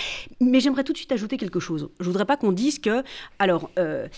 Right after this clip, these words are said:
je, je, je, je fais, euh, euh, c-, c-, cet éloge, effectivement, voilà, de, de la différence et qui ferait qu'il ne faut rechercher, effectivement, euh, euh, que la différence, euh, et, et glorifier la différence. A-, a-, absolument pas. Bon, l'idée, c'est comment est-ce qu'avec cette différence, on s'enrichit et comment est-ce qu'il y a un pont.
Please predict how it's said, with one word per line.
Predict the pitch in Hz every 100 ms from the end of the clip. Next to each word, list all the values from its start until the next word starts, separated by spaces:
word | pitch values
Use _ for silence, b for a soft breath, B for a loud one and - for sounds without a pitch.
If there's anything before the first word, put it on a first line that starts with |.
| B -
je, | 160 151 170
je, | 147 165 151 143 135 104
je, | 143 143 135 120
je | - 156
fais, | - 208
euh, | 180 147 -
euh, | 139 127
c-, | -
c-, | - -
cet | - - 156
éloge, | 202 226 185
effectivement, | 160 165 - 185
voilà, | 170 196
de, | 170 151 139 175
de | 165
la | 170
différence | 165 - 175 247 311 185 B B B
et | 175
qui | -
ferait | - 269
qu'il | 269 262 - 180
ne | 180
faut | 185
rechercher, | 175 190 - 277
effectivement, | 185 - 190 247 208
euh, | 165 165
euh, | 151 151 B -
que | 285
la | 240
différence, | 180 175 185 202 294 277
euh, | 190 165 151 135 101 135 - B
et, | - 143 208 226
et |
glorifier | 170 208 208 302
la | 247
différence. | 185 214 214 170
A-, | - 208 185
a-, |
absolument | 202 - 190 208
pas. | 294 202 B -
Bon, |
l'idée, | 185 190 294
c'est | -
comment | - 226 233
est-ce | -
qu'avec | 185 175
cette | - 156
différence, | 151 170 262 302 - _ _ _ _ _ -
on | 240
s'enrichit | - 196 214 - 339 -
et |
comment | - 208 240
est-ce | -
qu'il | 180
y |
a | 180
un | 202
pont. | -